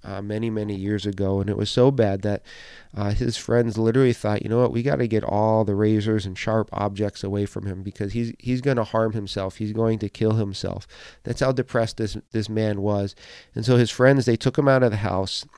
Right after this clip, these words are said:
and this man, he couldn't see any purpose for going on for living. He couldn't see any purpose for his future. And he actually wrote these words.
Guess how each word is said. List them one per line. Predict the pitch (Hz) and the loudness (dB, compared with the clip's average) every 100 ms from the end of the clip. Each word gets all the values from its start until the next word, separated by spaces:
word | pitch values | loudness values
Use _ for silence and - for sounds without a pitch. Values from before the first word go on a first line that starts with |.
| - | -6
and | 110 107 107 107 107 | 0 2 2 0 -2
this | 117 | 0
man, | 127 123 | 2 2
he | 117 117 | 2 2
couldn't | 143 151 139 | 2 2 2
see | 127 107 | 0 0
any | 117 120 | 0 0
purpose | - 113 120 113 | 0 0 0 -2
for | 113 | -2
going | 107 107 101 | 2 2 2
on | 104 104 101 101 294 - | 0 0 -2 -4 -14 -20
for | _ 107 | _ -2
living. | 101 110 110 110 - - - - | 4 4 4 2 -4 -18 -20 -6
He | 123 | -4
couldn't | - 139 131 | 2 4 4
see | - 110 | 0 0
any | 113 117 | 2 0
purpose | - 117 113 123 - | 0 0 2 2 0
for | 113 104 | 0 0
his | 101 | 0
future. | - 113 - 123 113 - - - | 0 -2 2 -2 -2 -14 -20 -6
And | 120 | 2
he | 123 | 4
actually | 127 - - 156 | 4 2 2 6
wrote | 127 120 | 8 6
these | 117 110 | 4 0
words. | 101 104 98 98 | 2 2 0 -2